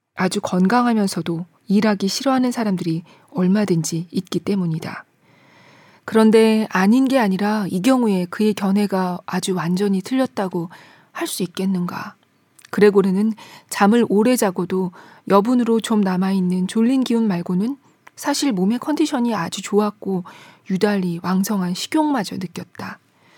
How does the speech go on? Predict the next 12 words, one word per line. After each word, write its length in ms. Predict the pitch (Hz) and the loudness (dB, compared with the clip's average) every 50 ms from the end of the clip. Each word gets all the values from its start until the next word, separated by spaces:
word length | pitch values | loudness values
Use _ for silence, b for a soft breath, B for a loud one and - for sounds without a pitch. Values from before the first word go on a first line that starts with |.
| b b b b b b b b b b b b b b b b | b b b b b b b b b b b b b b b b
침대에서 800 | - - - 359 349 339 339 339 330 311 294 - 294 269 262 262 247 | -8 -4 0 2 2 4 4 4 4 2 2 2 2 2 4 2 2
나가야겠다는 960 | 202 - 277 - 233 247 262 269 262 233 240 233 _ - 220 214 202 202 202 | 2 0 0 0 0 0 2 2 0 0 -2 -4 _ -2 0 0 2 0 0
결심을 480 | 202 196 196 185 190 - - 220 220 226 | -2 -2 -4 -4 -4 -4 -2 -2 -2 -2
하지 240 | 233 262 254 - 247 | -2 -2 -2 -2 -2
못하고 720 | 214 180 180 - - 208 185 - - 185 180 180 180 190 - | -2 -2 -4 -4 -8 -8 -8 -6 -6 -6 -6 -6 -8 -8 -6
이 200 | - 196 196 196 | -2 0 0 0
모든 460 | 185 175 185 196 190 226 226 220 226 | 2 0 0 0 0 2 0 0 0
생각에 460 | - 269 254 247 247 233 214 - 196 | -2 -4 -4 -2 -2 -4 -4 -4 -6
잠겨있을 640 | 190 - - 180 185 196 196 185 180 - - 196 175 | -6 -6 -6 -6 -4 -4 -4 -4 -4 -6 -8 -10 -10
때, 280 | - - - - 190 - _ _ _ _ _ _ _ _ _ _ - | -12 -12 -14 -14 -14 -14 _ _ _ _ _ _ _ _ _ _ -10
이때 240 | 190 - - 202 | -6 -2 -2 -2
바야흐로 580 | 196 - 190 190 190 190 185 185 202 202 240 | -2 -2 -4 -2 -2 -2 -2 0 -2 -2 -2